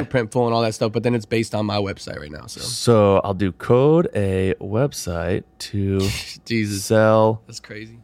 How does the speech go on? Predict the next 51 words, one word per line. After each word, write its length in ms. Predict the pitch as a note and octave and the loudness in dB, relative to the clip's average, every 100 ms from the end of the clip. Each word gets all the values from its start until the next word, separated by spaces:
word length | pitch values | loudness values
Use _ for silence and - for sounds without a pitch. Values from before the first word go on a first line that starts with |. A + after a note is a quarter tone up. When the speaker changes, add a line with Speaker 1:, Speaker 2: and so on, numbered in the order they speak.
| - | -2
Speaker 2:
How 100 | B2+ | 4
many 140 | E3 D3 | 4 6
pieces 300 | D#3+ C3 A2 | 4 4 2
of 60 | |
merch 200 | A2 G#2 | 0 0
do 80 | - | -2
you 60 | F#2+ | 0
have? 200 | D#2+ D#2+ _ _ _ - | 0 -2 _ _ _ -8
Speaker 1:
Uh, 300 | C4 B3+ B3 | 0 2 4
like, 140 | A#3 - | 2 2
fifteen 500 | G3+ - G3 G#3 G3 | -2 -2 -4 -4 -6
right 160 | F#3+ | -10
now. 160 | F#3 F3+ | -8 -8
This 160 | G3+ D3+ | -8 -10
is, 60 | - | -4
Speaker 2:
Sell 80 | |
Speaker 1:
like, 120 | D#3+ A#2+ | -4 0
basic 320 | B2+ B2+ A#2 | 0 0 0
items. 240 | A#2+ A2 G#2 | 0 2 0
Speaker 2:
fifteen 120 | G#2+ B2+ | -2 -6
S 220 | - - | -20 -18
K 120 | - | -14
Us. 100 | - - | -10 2
And 80 | A#2 | 4
I'll 100 | C3+ | 6
have 200 | F3 A#2+ | 6 6
you 360 | B2 C3 C3+ - _ _ _ _ | 4 4 2 -2 _ _ _ _
click 220 | - A2+ - | 0 0 2
and 140 | A#2 - - - - | -2 -2 -14 -20 0
click 160 | F3 E3+ | 0 4
the 100 | F#3+ | 4
little 240 | F3 C#3 A#2 | 6 4 2
up 200 | A2+ - | 0 0
arrow 260 | C#3+ D3 D3+ | 2 2 2
just 180 | B2+ - | -2 -10
'cause 160 | G#2+ | -10
you 80 | A#2+ | -8
can 120 | A#2+ | -10
feel 260 | G#2 - A#2 | -12 -10 -8
it 60 | E2 | -8
vibrate. 440 | F#2 F#2+ B2 D3+ - _ _ _ - | -12 -12 -12 -12 -16 _ _ _ -2
So 120 | D3 | 2
all 100 | E3 | 4
I 120 | D#3 | 6
typed 200 | D3 C#3 | 4 4
into 140 | C3+ | 4
there 120 | A#2+ A2 | 4 4
was 120 | G#2 | 2
code 300 | - E3 F#3 | 4 4 6
a 40 | |
website 580 | C#3+ B2+ A#2 B2 A2 | 6 4 4 2 4